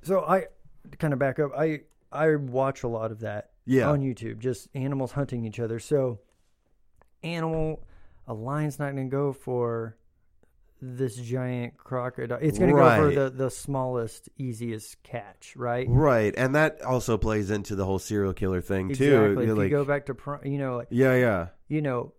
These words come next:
Speaker 1: when
Speaker 2: That
Speaker 1: I, when
Speaker 2: primal nature of the brain, you know,
Speaker 1: Yeah.
Speaker 2: like
Speaker 1: When I started, I mean, I love having tattoos for one, art's cool, but
Speaker 2: Yeah.
Speaker 1: also when, when we were younger and getting into punk rock, you could walk down the street with a mohawk and someone would drive by and say, Hey,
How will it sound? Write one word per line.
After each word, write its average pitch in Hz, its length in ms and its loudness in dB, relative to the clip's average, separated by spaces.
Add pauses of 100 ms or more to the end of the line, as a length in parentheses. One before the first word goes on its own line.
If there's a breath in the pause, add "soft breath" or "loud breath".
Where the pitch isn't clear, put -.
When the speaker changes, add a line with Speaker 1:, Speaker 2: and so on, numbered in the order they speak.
(120)
Speaker 1:
when - 140 4
Speaker 2:
That 180 120 6
Speaker 1:
I, - 40 8
when 160 80 4
Speaker 2:
primal 135 400 4
nature 113 380 2
of 95 120 0
the 98 80 0
brain, 95 480 0
you 90 100 -2
know, 98 240 2
Speaker 1:
Yeah. 104 40 4
Speaker 2:
like 87 360 0 (100)
Speaker 1:
When 160 100 -4
I 185 40 -2
started, 180 280 -2
I - 20 -4
mean, 156 120 -2
I 127 80 -6
love 135 220 -2
having 123 240 -6
tattoos 117 420 -10
for 120 100 -10
one, 117 220 -8 (160)
art's 107 240 -14
cool, 160 400 -2 (240 soft breath)
but 120 100 -2
Speaker 2:
Yeah. 107 160 6
Speaker 1:
also 147 540 2 (600)
when, 156 380 2
when 156 220 4
we 202 120 4
were 190 140 2
younger 120 580 -4
and 127 120 -4
getting 131 240 -2
into 120 140 -4
punk 117 280 -6
rock, 117 280 -8 (580)
you 151 180 -2
could 165 120 0
walk 151 180 2
down 147 100 0
the 131 60 -4
street 151 180 -4
with 131 100 -4
a 117 40 -4
mohawk 139 380 -2
and 127 120 -6
someone 135 280 -2 (200)
would 120 140 -10
drive 131 260 0
by 131 200 -2
and 127 80 -6
say, 135 160 -4
Hey, 156 420 -2